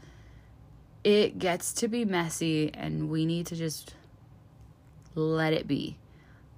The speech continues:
We are the only ones standing in our way by trying to make things be perfect.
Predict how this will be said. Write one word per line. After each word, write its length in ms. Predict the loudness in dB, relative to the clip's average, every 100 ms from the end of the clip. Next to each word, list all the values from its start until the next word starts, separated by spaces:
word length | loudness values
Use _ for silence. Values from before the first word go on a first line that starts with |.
| -20 -10
We 320 | -2 2 6
are 140 | 8 8
the 180 | 4 2
only 360 | 0 0 0 0
ones 640 | 2 0 2 0 -2 -6 -14
standing 720 | -8 -4 -2 2 4 4 2
in 140 | 2 2
our 140 | 2
way 640 | 2 2 2 2 2 0 -2 -18 -20 -20 -4
by 140 | 0
trying 380 | 0 0 2 4
to 40 | 4
make 360 | 4 4 2
things 440 | 0 0 2 2 -2
be 240 | 0 0
perfect. 800 | 0 -6 -4 -4 -8 -12 -16